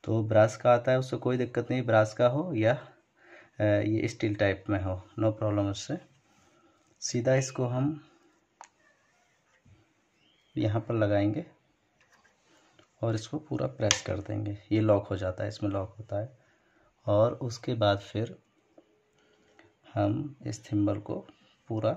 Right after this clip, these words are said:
पुश कर देंगे। लॉक हो गया, अब खींचेगा नहीं।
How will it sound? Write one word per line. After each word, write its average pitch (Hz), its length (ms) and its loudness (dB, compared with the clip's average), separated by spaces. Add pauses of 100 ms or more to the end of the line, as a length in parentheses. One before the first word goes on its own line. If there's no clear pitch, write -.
(160)
पुश 110 180 -6
कर 110 200 -6
देंगे। 117 300 -8 (2250)
लॉक 107 280 -4
हो 104 120 -4
गया, 110 140 -2
अब 117 120 -10
खींचेगा 104 380 -2
नहीं। - 160 0